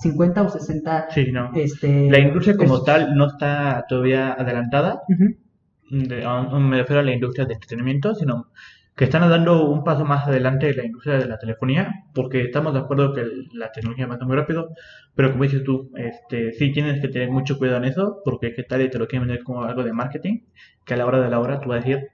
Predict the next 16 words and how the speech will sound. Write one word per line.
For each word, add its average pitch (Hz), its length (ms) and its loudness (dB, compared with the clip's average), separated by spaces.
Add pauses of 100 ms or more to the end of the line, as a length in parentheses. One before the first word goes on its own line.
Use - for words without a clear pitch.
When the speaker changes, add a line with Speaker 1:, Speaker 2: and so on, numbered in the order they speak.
(380)
Speaker 2:
"Mejor 131 440 -2
me 131 120 -2
arrep-, 120 240 -8
me 123 120 -8
arrepentí 117 400 -4
de 123 200 0
haber 117 100 -4
comprado 120 260 -8
este - 140 -6
teléfono, 175 320 -2
mejor 127 280 -8
me 120 80 -16
iré 117 120 -4
por 113 140 -12
el 104 80 -10
otro". 104 140 -14